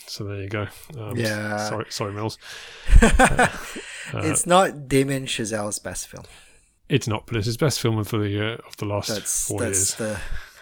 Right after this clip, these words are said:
Speaker 2: that's
Speaker 1: Um,
Speaker 2: the thing. Whiplash is a way better film than La La Land.
Speaker 1: Yeah, Whip-, Whip-, Whiplash is better, but this is still great.
Speaker 2: <laughs> Yeah. Um, number two is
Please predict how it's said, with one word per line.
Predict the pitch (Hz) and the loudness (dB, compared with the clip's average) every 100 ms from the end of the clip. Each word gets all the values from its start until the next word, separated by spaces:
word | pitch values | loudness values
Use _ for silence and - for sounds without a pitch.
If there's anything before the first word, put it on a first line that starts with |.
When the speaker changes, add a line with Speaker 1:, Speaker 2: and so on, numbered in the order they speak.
| 160 | -10
Speaker 2:
that's | 127 110 | -4 -4
Speaker 1:
Um, | - | -4
Speaker 2:
the | |
thing. | 120 110 107 _ - | -6 -8 -10 _ -4
Whiplash | 143 - 120 - - | -4 -2 -4 -4 -6
is | 113 - | -12 -12
a | 117 | -10
way | 107 110 101 | 0 0 0
better | 98 113 | -10 -14
film | - 101 104 | -14 -16 -16
than | 110 | -18
La | 98 | -16
La | 95 92 | -16 -16
Land. | 95 104 _ _ _ _ _ _ | -16 -20 _ _ _ _ _ _
Speaker 1:
Yeah, | - 185 | 6 6
Whip-, | 165 170 156 | 8 0 2
Whip-, | 160 160 | 2 4
Whiplash | 151 135 113 | 4 4 4
is | 107 | 4
better, | 113 117 - | 4 4 0
but | 110 | -6
this | 107 | -6
is | 104 | -6
still | - 90 | -8 -8
great. | 87 - - - - - - - - | -10 -12 -18 -20 -10 -8 -8 -12 -14
Speaker 2:
<laughs> | 143 - 202 - - - - - - - - - - | -14 -10 -12 -12 -20 -20 -16 -12 -10 -8 -8 -10 -6
Yeah. | 139 113 110 - - - | 4 4 4 -4 -14 -2
Um, | 143 135 135 - - - _ - | 2 2 0 -10 -20 -20 _ -4
number | 151 170 | 4 10
two | 220 156 110 - - - - _ _ _ _ _ _ _ - | 12 12 10 -4 -20 -20 -20 _ _ _ _ _ _ _ -2
is | 139 - - | 2 4 2